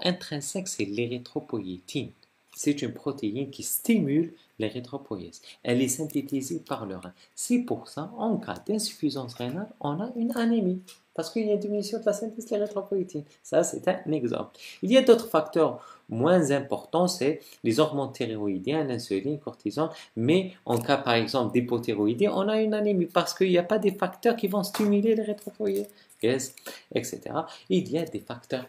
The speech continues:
extrinsèques. Il y a des facteurs qui vont intervenir dans la synthèse de l'A D N et la division cellulaire. C'est les deux facteurs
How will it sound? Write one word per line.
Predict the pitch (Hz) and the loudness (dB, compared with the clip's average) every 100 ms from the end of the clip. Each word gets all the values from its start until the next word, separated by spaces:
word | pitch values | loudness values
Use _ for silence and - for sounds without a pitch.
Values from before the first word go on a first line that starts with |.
| - | -16
extrinsèques. | 120 - - 90 - - - _ _ _ _ _ - | -16 -16 -14 -12 -12 -10 -14 _ _ _ _ _ -2
Il | 104 | 6
y | |
a | 139 | 8
des | 156 | 8
facteurs | 156 147 156 135 | 6 2 0 0
qui | 135 | 0
vont | 135 | 0
intervenir | 139 123 135 117 127 127 110 | -2 0 -2 0 -2 -2 0
dans | 113 | 0
la | 110 104 | 0 0
synthèse | - 175 151 156 151 147 117 | 4 4 6 8 8 8 6
de | 110 | 4
l'A | 107 | 6
D | 101 101 | 4 4
N | 107 101 - | 2 0 -2
et | 92 | -2
la | 90 | 0
division | 92 92 92 92 87 | 0 0 -2 -2 -8
cellulaire. | - - 127 196 269 262 - _ _ _ _ - | -8 -2 4 8 8 6 -4 _ _ _ _ -8
C'est | - 98 | 4 6
les | 95 | 6
deux | 92 135 143 | 6 6 6
facteurs | 104 - 113 104 92 | 4 0 2 4 2